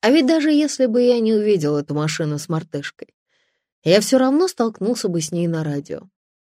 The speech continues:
Никуда не денешься. И он поехал домой. Войдя в квартиру, подумал: «А хотел бы я, чтобы сейчас здесь была Марта?» Пожалуй, нет. Разве что на часок-другой, не более.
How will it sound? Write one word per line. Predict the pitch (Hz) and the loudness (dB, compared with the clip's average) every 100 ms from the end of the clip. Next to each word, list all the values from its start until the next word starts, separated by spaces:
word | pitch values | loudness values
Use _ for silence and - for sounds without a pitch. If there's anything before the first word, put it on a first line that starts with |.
| _ | _
Никуда | 190 214 247 277 294 226 180 | 0 4 4 2 -2 0 0
не | 151 147 | 0 -2
денешься. | 143 143 135 151 - - _ _ _ _ _ _ _ | -4 -6 -6 -14 -16 -18 _ _ _ _ _ _ _
И | 180 | -2
он | 190 202 | -2 -2
поехал | 180 151 147 170 | -4 -4 -4 -4
домой. | 156 143 139 147 - _ _ _ _ - | -2 -4 -6 -12 -18 _ _ _ _ -4
Войдя | 165 202 285 | 0 2 2
в | 254 | 0
квартиру, | - 165 214 294 277 | -2 -2 -2 -2 -2
подумал: | 175 165 156 147 156 185 _ _ _ _ _ _ _ _ _ | -2 -4 -2 -4 -6 -18 _ _ _ _ _ _ _ _ _
«А | - | -12
хотел | 156 - - 392 349 | -10 -12 -8 -6 -4
бы | 160 165 | -4 -4
я, | 160 175 220 240 220 _ _ _ | -4 -4 -6 -6 -12 _ _ _
чтобы | - - 143 151 | -20 -8 -6 -4
сейчас | 151 151 180 190 | -4 -4 -4 -4
здесь | 180 160 151 | -4 -6 -6
была | 147 147 151 | -4 -2 -2
Марта?» | 147 143 139 _ - 190 _ _ _ _ _ _ _ _ _ _ - | -4 -6 -10 _ -20 -20 _ _ _ _ _ _ _ _ _ _ -10
Пожалуй, | 175 175 175 175 | -6 -2 -2 -2
нет. | 160 151 151 _ - _ _ _ - | -4 -4 -8 _ -20 _ _ _ -10
Разве | 214 226 170 | -6 -6 -6
что | 156 - 147 | -8 -8 -8
на | 147 | -8
часок-другой, | 143 151 - 165 160 156 139 147 147 | -8 -10 -6 -6 -6 -8 -4 -6 -6
не | 143 | -8
более. | 139 151 160 165 | -8 -6 -6 -8